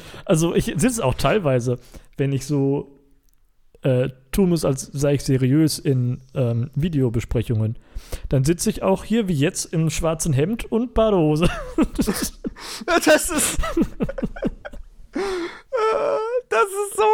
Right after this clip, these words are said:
Speaker 2: geil, ey. Ich liebe das.
Speaker 1: Aber das mache ich halt wirklich nur, wenn ich weiß, dass, dass keiner zu Besuch kommt, dass ich nicht raus muss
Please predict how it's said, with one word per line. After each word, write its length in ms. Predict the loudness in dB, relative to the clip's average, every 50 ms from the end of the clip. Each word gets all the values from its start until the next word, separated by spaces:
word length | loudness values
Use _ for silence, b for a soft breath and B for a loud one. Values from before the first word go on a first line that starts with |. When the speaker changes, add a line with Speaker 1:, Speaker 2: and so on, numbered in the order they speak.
| 2 4
Speaker 2:
geil, 420 | 4 4 6 6 4 4 4 2
ey. 400 | 2 2 2 2 2 0 -2 -6 B B B B B
Ich 260 | B -10 -8 -6 -4 -2
liebe 280 | 0 0 0 0 -2
das. 380 | -2 0 0 -2 -2 -6 -12 -20 -20 -20 -20 -18 -20 -18 _ -16 -18 -18 -18 _ -20 _ _ _ -16 -14 -14 B B B B B
Speaker 1:
Aber 120 | 2 4
das 160 | 2 2 0 -2 -6 -4 0 2
mache 180 | 2 2 2
ich 80 | 2 2
halt 120 | 2 2
wirklich 200 | 2 2 2 4
nur, 160 | 4 4 2 2
wenn 100 | 0 -2
ich 120 | -2 0
weiß, 280 | 0 2 2 2 2 0
dass, 260 | 0 -2 -2 -4 -12 B B B B B B B B B B -2
dass 240 | -2 -2 -2 -2
keiner 340 | 0 2 2 2 2 0 0
zu 160 | 0 -2 0
Besuch 380 | 0 0 0 2 0 -2 -2 0
kommt, 480 | 0 0 2 2 0 -2 -2 -2 -2 -2
dass 120 | 0 0
ich 120 | 0 0
nicht 220 | 0 0 0 0 0
raus 260 | 2 2 2 0 0
muss 360 | 0 0 0 0 -2 -6 -10